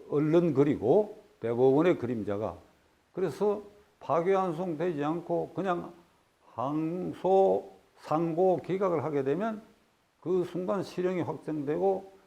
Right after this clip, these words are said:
교도소 행을 해야 되니까, 이런 개헌 논의 등에 불을 붙여서 자기의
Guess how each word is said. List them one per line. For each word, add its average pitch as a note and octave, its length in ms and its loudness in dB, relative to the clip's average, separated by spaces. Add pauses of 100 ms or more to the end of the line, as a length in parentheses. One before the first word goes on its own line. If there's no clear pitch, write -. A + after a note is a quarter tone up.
(100)
교도소 D3 540 -4
행을 B2 280 -4
해야 A2 240 -2
되니까, F#2 480 -12 (520)
이런 G3 360 2 (280)
개헌 E3 480 2
논의 F#3+ 420 -2
등에 F#3+ 320 -2
불을 E3 280 -2
붙여서 D#3+ 680 -6 (460)
자기의 E3+ 680 2